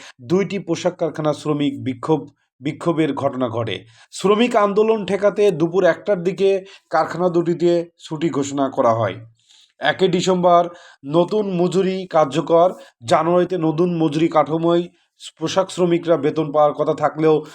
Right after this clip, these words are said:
চলতি বছরের জানুয়ারি মাসে কারখানা দুটির মালিক ও শ্রমিকদের বেতন পরিশোধ করেনি। শ্রমিকরা জানায়, কারখানা দুটির কয়েক হাজার শ্রমিক বুধবার সকালে কাজ, কারখা-, কাজে যোগ দিয়ে ডিসেম্বর মাসের বেতন পরিশোধ করার দাবি জানায়।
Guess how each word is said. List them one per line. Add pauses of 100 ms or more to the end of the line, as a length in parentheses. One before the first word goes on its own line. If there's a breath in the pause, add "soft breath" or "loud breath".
(180 loud breath)
চলতি
বছরের
জানুয়ারি
মাসে (260 loud breath)
কারখানা
দুটির (260 soft breath)
মালিক
ও
শ্রমিকদের
বেতন
পরিশোধ
করেনি। (560)
শ্রমিকরা
জানায়,
কারখানা
দুটির
কয়েক
হাজার
শ্রমিক
বুধবার
সকালে (320 loud breath)
কাজ,
কারখা-,
কাজে
যোগ
দিয়ে (260 loud breath)
ডিসেম্বর
মাসের
বেতন
পরিশোধ
করার
দাবি
জানায়।